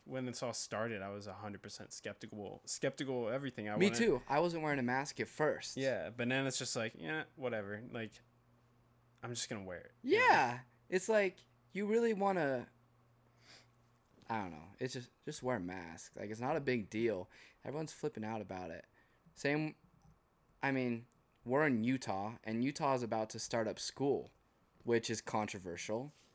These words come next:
Speaker 2: because a lot of other states aren't starting school. And so what's happening is a lot of athletes from other states are moving to Utah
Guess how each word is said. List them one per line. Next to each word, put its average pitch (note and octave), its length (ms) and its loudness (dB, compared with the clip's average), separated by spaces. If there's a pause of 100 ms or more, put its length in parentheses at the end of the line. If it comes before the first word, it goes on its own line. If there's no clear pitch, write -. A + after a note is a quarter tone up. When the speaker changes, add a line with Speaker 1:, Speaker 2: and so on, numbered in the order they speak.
(140)
Speaker 2:
because A#2 260 2
a G#2 60 2
lot A2+ 200 4
of G#2+ 80 0
other A#2 240 4
states G#2 500 -2 (340)
aren't - 560 2 (480)
starting A2 340 0
school. C3 440 2 (260)
And B2 120 -4
so C#3 120 2
what's A#2 140 2
happening B2+ 460 2
is G#2+ 120 0
a G#2+ 40 0
lot A2 160 4
of G#2 60 2 (100)
athletes A2 640 0
from A2 260 -4
other G#2+ 220 0
states - 640 -4 (340)
are C3 140 4
moving D3 580 6
to - 140 -4
Utah B2 580 -6